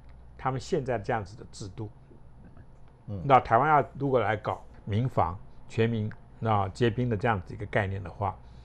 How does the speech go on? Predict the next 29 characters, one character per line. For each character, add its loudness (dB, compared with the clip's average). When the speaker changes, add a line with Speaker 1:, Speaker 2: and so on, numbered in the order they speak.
Speaker 1:
我 4
们， 2
我 2
们 2
可 4
以 6
怎 -2
么 -8
做？ -2
甚 4
至 4
包 4
括 4
说 0
兵 2
役 0
制 -2
度 0
的 -2
改 -6
变。 -2
Speaker 2:
他 8
那， 2
以 0
色 0
列 2
那 2
篇 0
跟 -2